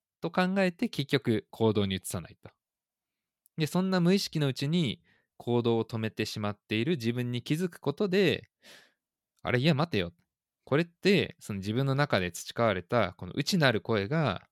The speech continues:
自分の行動にブレーキをかけようとしてるだけなんじゃないかな」と、改めて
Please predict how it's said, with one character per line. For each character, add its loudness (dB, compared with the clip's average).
自 -6
分 -2
の -4
行 0
動 0
に -4
ブ -6
レ 2
ー -2
キ -6
を -6
か -10
け -4
よ -2
う -6
と -2
し -8
て 0
る 2
だ -4
け -2
な 0
ん -6
じ -8
ゃ -4
な -6
い -6
か -8
な」 -6
と、 -2
改 0
め -4
て 2